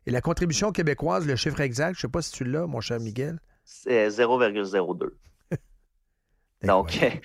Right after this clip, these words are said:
Speaker 2: <laughs> à
Speaker 1: Ça
Speaker 2: nous
Speaker 1: prend un
Speaker 2: seuls, on peut
Speaker 1: tramway, ça prend un tramway.
Speaker 2: Ouais, c'est ça. Exact. On peut pas faire cavalier seul. Puis, moi, je suis parfaitement d'accord qu'il faut réduire, euh, nos G S, qu'on
Speaker 1: Mhm.
Speaker 2: émet. C'est totalement d'accord de protéger l'environnement. Je pense qu'au Québec, on a présentement un cadre environnemental qui est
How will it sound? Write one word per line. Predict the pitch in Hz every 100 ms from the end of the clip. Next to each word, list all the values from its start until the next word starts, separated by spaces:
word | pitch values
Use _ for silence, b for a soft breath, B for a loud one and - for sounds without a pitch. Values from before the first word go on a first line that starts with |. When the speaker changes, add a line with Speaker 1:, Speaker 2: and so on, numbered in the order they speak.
| B B
Speaker 2:
<laughs> | 202
à | - 120
Speaker 1:
Ça | 214
Speaker 2:
nous | -
Speaker 1:
prend | 311
un |
Speaker 2:
seuls, | 311
on |
peut |
Speaker 1:
tramway, | 277 269 254 311
ça | 254 247
prend | 220
un | 269
tramway. | 240 254 254 285 330
Speaker 2:
Ouais, | -
c'est | - -
ça. | - - B B -
Exact. | 107 107 135 131
On | 110
peut | 127
pas | 151
faire | 160 180
cavalier | - 113 113 110 107
seul. | 101 160 175
Puis, | 160 120 151 b b b _ -
moi, | 214
je | -
suis | - - -
parfaitement | 165 - - - 151
d'accord | 110 95 123 -
qu'il | -
faut | 107
réduire, | 98 92 107 117 98
euh, | 92 87 82 73 71 85
nos | 107
G | 107 95
S, | 80 113 -
qu'on | 202
Speaker 1:
Mhm. | 214
Speaker 2:
émet. | 202 - 147
C'est | - 202 98 190
totalement | - 139 151 139
d'accord | 123 98 123 104
de |
protéger | 90 107 95 101 104
l'environnement. | 113 92 95 87 85 85 127
Je | -
pense | 135 -
qu'au | 113 98 113
Québec, | - 110 95 120 123
on | 101
a | 87
présentement | - 98 - 117 117
un | 92 90
cadre | - 110 104
environnemental | 90 92 95 95 92 80 - 117 -
qui | 98
est | 87